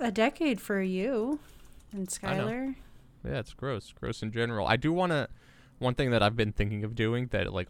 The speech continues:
Speaker 2: every episode of our podcast <laughs> makes me wanna do is just do some daily meditation where I just dig through past memories, like, try to unlock some new ones.
Speaker 1: Why would you do that to yourself? <laughs>
Speaker 2: 'Cause,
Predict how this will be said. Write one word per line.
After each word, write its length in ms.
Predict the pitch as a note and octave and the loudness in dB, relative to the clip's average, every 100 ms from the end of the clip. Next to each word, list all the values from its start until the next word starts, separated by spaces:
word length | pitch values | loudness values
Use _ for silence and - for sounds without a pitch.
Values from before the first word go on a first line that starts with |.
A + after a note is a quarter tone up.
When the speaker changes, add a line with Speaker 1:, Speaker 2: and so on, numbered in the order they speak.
| - | -2
Speaker 2:
every 360 | G#2+ A2 A#2+ G#2 | 2 2 4 2
episode 500 | G2 - - A2 G#2 | 2 0 -2 2 2
of 100 | G#2 | 2
our 120 | G2 | 0
podcast 580 | - G#2 A#2+ - A#2+ - | 2 4 4 6 6 6
<laughs> 80 | A2 | 4
makes 200 | B2+ - | 4 8
me 80 | D#3+ | 8
wanna 280 | C3+ F3 B2+ | 10 8 8
do 360 | A#2 B2 C#3+ - - - - - - - | 6 6 6 4 -6 -20 -18 -20 -20 -6
is 220 | A#2+ G#2+ | -4 -2
just 400 | - A2 - - - _ _ _ _ _ - - - | 2 2 2 -12 -20 _ _ _ _ _ -20 -20 -8
do 120 | - A#2 | -2 0
some 200 | C#3 A#2 | -2 0
daily 320 | A2 G#2 A#2 | 4 4 4
meditation 880 | A#2+ A2 A2 F#2+ - A2+ - C#3 D3 - | 4 4 2 2 0 0 0 -2 -2 -4
where 160 | B2 G#2 | 2 2
I 60 | |
just 380 | G2 G2 A2 G#2 | 2 -2 -4 -2
dig 260 | G#2+ G#2 - - | 2 2 -2 -10
through 500 | G#2+ G#2 G2 F#2 G2+ - - - - - - - - _ - - - _ - | -4 -2 0 0 -4 -6 -18 -20 -20 -20 -20 -20 -20 _ -20 -20 -20 _ -6
past 400 | - F#2+ F#2+ - | 0 2 0 -4
memories, 580 | G2+ F#2+ G#2 A2 A2+ - | -6 -4 -2 0 -2 -2
like, 120 | G2+ | -4
try 160 | - G#2+ | 4 6
to 100 | G#2 | 6
unlock 440 | G#2 G2 F2 G2 - | 2 -2 2 0 0
some 240 | A2+ F#2+ | -2 -2
new 120 | G2+ | -2
ones. 380 | G#2+ A2+ A#2+ C3+ | -2 -2 -2 0
Speaker 1:
Why 140 | G#3+ | 0
would 180 | A3+ A3 | 0 0
you 60 | G#3+ | -2
do 160 | F#3+ G3 | 0 0
that 220 | G#3+ G#3+ | 0 -2
to 120 | - | -4
yourself? 580 | F#3+ F3+ - F3+ G#2+ G2+ | -4 -4 -6 0 0 -2
<laughs> 240 | - - | -8 -4
Speaker 2:
'Cause, 100 | - | 2